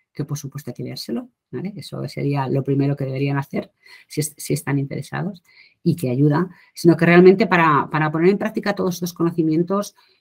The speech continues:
y todas estas estrategias hay que adquirir sólidos conocimientos de esta ciencia de la economía de la conducta. De alguna manera, eh, profesionalizar estos conocimientos y ponerlos, para poder ponerlos, mejor dicho, al servicio de la empresa de una manera rigurosa y de una manera seria.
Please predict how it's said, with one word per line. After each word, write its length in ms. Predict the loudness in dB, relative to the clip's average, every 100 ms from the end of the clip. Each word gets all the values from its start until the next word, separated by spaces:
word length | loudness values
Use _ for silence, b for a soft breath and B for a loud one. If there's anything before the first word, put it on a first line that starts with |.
| _
y 100 | -6
todas 220 | -2 -4
estas 240 | -4 -6 -8
estrategias 720 | -8 -8 -6 -6 -2 -2 -2
hay 100 | -4
que 120 | -2
adquirir 480 | -4 0 0 0 0
sólidos 600 | -2 4 6 8 8 4
conocimientos 760 | 0 -4 -2 -6 -6 -4 -4 -2
de 60 | -4
esta 280 | -4 -4 -4
ciencia 340 | -2 -2 -2
de 60 | -6
la 60 |
economía 280 | -4 -2 -2
de 60 | -2
la 80 | -4
conducta. 480 | -2 -4 -6 -16 -16 B B B
De 80 | 4
alguna 240 | 8 8 8
manera, 560 | 8 8 6 4 0
eh, 520 | -6 -2 0 0 -4 _
profesionalizar 1080 | 0 0 0 -2 2 2 4 2 -2 0 0
estos 240 | 0 -8 -8
conocimientos 800 | -8 -6 -6 -4 -6 -8 -20 -20 _ 0
y 120 | 2
ponerlos, 600 | 4 2 2 0 -2 -2
para 260 | -2 0 2
poder 300 | 2 2 2
ponerlos, 460 | 0 0 0 0
mejor 220 | -2 -4 -4
dicho, 260 | -4 -4
al 160 | -4 -4
servicio 420 | -2 -2 -2 0
de 100 | 0
la 80 | 2
empresa 320 | -2 -4 -4
de 80 | -2
una 80 | 0
manera 220 | 2 0
rigurosa 640 | 0 -2 -2 -4 -4 -4 -2
y 60 |
de 60 | -2
una 100 | -2
manera 420 | -2 -2 -4 -6 -10
seria. 460 | -10 -10 -10 -18